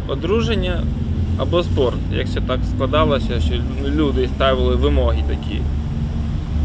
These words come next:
Ну, можливо, не ті люди попадалися, якби, да.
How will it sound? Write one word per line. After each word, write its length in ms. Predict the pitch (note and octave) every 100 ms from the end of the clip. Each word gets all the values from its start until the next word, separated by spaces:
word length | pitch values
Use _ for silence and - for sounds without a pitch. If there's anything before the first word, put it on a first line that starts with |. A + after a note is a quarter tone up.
| D2+ - D#2 - - - - -
Ну, 60 |
можливо, 560 | F#3 F3 D#3+ E3+ D#3+ C#3 B2+
не 100 | C3+
ті 280 | C3 C3+ B2 B2
люди 180 | B2+ B2+
попадалися, 680 | A#2+ - A2+ A2+ A2+ A2+ - - G2+
якби, 240 | - - G#2+
да. 160 | G#2